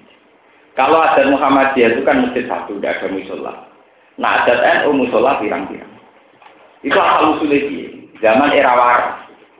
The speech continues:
Era waras lho, mboten era saingan nyai. Jadi ana era waras, ana era napa? Saingan. Niku ning era waras, nggih. Lho mboten iki ben fair, ini fair secara tarikh, jadi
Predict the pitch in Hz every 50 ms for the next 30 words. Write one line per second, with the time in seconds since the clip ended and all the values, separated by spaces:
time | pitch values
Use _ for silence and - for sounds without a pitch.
0 | - - - 104 98 98 98 98 101 104 98 92 92 90 90 90 90 92 92 98
1 | 95 95 92 92 90 - 98 98 101 98 98 101 101 98 90 92 87 85 - -
2 | - - - - - - - - - 80 - - 101 98 95 98 101 104 104 -
3 | - - 92 95 98 87 - 113 127 127 110 110 107 101 107 107 104 107 - -
4 | - 139 139 - - - - - - - - - - - - - 220 - - -
5 | 165 165 160 - - - - - - - - - - - - - - - - -
6 | - - 202 - - - - - - - - - 302 - - - - - - -
7 | - - - - _ _ - - 135 151 180 185 196 226 226 214 196 - 147 170
8 | 170 170 165 165 165 160 - - - - 104 - - - - - - - - -
9 | - - 110 107 107 120 147 156 - - - - - - 123 131 147 170 208 208
10 | 226 233 240 240 254 - 165 165 165 165 170 143 127 - - 131 151 185 196 196
11 | - 196 180 175 175 160 - 175 156 147 147 151 151 156 151 147 143 - - -
12 | 113 113